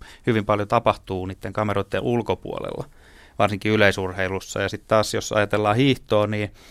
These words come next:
niin, niin oikea-, ohjaajan assistentti, tai mitä me kutsutaan päävaroittajaksi, niin hänhän istuu ohjaajan vieressä siellä ulkotuotantoautossa. Ja tota,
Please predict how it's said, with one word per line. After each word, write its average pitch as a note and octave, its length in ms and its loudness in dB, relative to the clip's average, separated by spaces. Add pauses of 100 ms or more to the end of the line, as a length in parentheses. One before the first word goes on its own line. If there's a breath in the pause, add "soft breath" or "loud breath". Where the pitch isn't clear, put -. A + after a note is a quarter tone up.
(480 loud breath)
niin, A2 220 -2
niin G#2+ 240 0
oikea-, A2 440 4
ohjaajan G#2+ 640 2
assistentti, G#2 920 0 (100)
tai G2+ 120 -6
mitä G2+ 200 -8
me G2+ 100 -8
kutsutaan G2 460 -4
päävaroittajaksi, F#2+ 840 0
niin G2 120 -10
hänhän G2 260 -10
istuu F#2+ 320 -8
ohjaajan F#2+ 380 -2
vieressä F#2+ 540 0 (420 soft breath)
siellä F#2+ 340 -6
ulkotuotantoautossa. F#2 1160 -2
Ja G2+ 140 -2
tota, F#2 360 -6